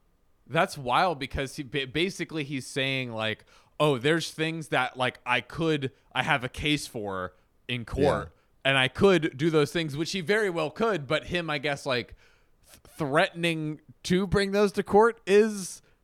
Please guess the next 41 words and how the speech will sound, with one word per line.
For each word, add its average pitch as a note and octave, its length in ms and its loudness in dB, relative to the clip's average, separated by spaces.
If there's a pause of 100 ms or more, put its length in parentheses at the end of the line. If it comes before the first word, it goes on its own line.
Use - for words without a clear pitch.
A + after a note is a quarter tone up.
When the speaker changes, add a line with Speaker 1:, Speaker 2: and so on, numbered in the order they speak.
(400)
Speaker 1:
legally G3+ 500 4
black-, F#3+ 300 4
Speaker 2:
Blackmailing. A#2+ 180 -4
Speaker 1:
wow, C3+ 180 0
this C#3+ 180 -6
is, B2 300 -14 (340)
I'm, D#3+ 400 0
Speaker 2:
That's, A2+ 260 2
Speaker 1:
I'm D#3 140 2
Speaker 2:
I've F#3 100 2
Speaker 1:
learning D#3+ 300 2
Speaker 2:
never - 40 0
Speaker 1:
a - 20 0
Speaker 2:
heard G2+ 120 2
of C3 60 4
Speaker 1:
lot C3 120 4
Speaker 2:
that. - 40 0
Speaker 1:
on G#2+ 80 -4
this G#2+ 180 -8
episode. F2+ 560 -8
Yeah. F#2 420 -4
<laughs> G2+ 60 -8 (720)
Speaker 2:
The A#2 220 0
lawyer D3+ 300 2
took - 240 -4
on F3 80 -6
the E3+ 80 -4
case F#2+ 400 -4
and A2 200 -10
filed A#2 440 0
blackmail A2+ 580 -2
charges D2+ 440 -4
against A2+ 360 -4
him. - 220 -14 (320)
His A#2+ 180 -2
family F3 460 -2
found A#3+ 440 6
out A#3 320 4 (300)
and A2+ 180 -2
went C#3+ 200 6
off. - 520 2